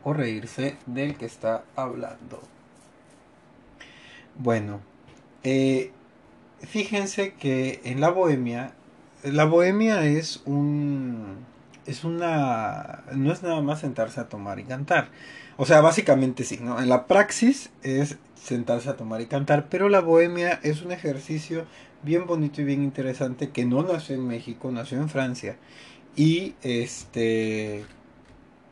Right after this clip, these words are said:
y que eran esas reuniones de, eh, de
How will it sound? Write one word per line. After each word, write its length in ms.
y 160
que 500
eran 480
esas 400
reuniones 760
de, 680
eh, 540
de 440